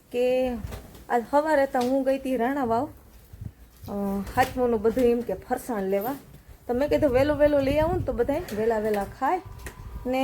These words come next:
પછી હાતમ ને આઠમ ને તો બધાય મેળા કરવા જાતા હોય ને જીતી ન્યા ખાઈને આવતા હોય ને પછી આ લઈ આવ્યા હોય એ બધું એમને એમ પડ્યું રહીએ. તો પછી આજ હું ગઈ તી ને તો બધું હું લઈ આવી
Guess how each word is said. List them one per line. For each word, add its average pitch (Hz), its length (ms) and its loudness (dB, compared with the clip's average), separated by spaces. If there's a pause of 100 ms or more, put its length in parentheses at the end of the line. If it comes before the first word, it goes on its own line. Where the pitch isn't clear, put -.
પછી 269 340 -4
હાતમ 262 340 2
ને 220 120 2
આઠમ 233 320 -4
ને 208 120 0
તો 202 100 -4
બધાય 202 260 -2
મેળા 220 260 0
કરવા 220 300 -2
જાતા 233 340 -2
હોય 320 120 2
ને 226 60 0
જીતી 240 340 0
ન્યા 220 240 0 (120)
ખાઈને 220 340 -2
આવતા 233 260 -2
હોય 208 80 0
ને 196 80 -6
પછી 226 220 -2
આ 233 220 2
લઈ 240 280 4
આવ્યા 285 220 4
હોય 254 260 2 (560)
એ - 60 -4
બધું 262 260 0
એમને 233 220 0
એમ 175 80 -4
પડ્યું 202 380 2
રહીએ. 170 220 -2 (1080)
તો - 60 -14
પછી 208 200 -2
આજ 208 240 2
હું 214 140 0
ગઈ 226 160 2
તી 311 180 -2
ને 294 160 -2
તો 262 120 -6
બધું 196 260 0
હું 214 160 2
લઈ 214 220 4
આવી 277 300 2